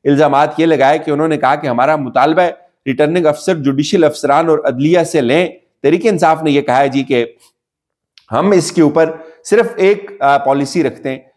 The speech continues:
कि जितने भी ब्यूरोक्रेसी के लोग हैं, वो, आ, जानिबदार हैं, वो किसी सूरत भी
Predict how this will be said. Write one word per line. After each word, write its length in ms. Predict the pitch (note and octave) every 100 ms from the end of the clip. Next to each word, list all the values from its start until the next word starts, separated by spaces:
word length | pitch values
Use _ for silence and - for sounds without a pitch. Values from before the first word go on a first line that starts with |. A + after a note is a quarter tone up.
| _ -
कि 160 | D3
जितने 380 | B2 D3+ G3 G#3+
भी 140 | G3+
ब्यूरोक्रेसी 600 | E3 D3+ E3+ D#3+ D#3 E3+
के 140 | F3+ E3+
लोग 280 | C#3 D3+ D3
हैं, 80 |
वो, 540 | D3 C3+ E3+ E3+ - _ -
आ, 140 | B2 C3+
जानिबदार 680 | B2+ C3+ D3+ A2 A#2+ C3
हैं, 140 | A2 F2+
वो 160 | C3 D3+
किसी 280 | E3 D3+
सूरत 300 | E3 E3 F3
भी 420 | D3 D#3 D#3 D#3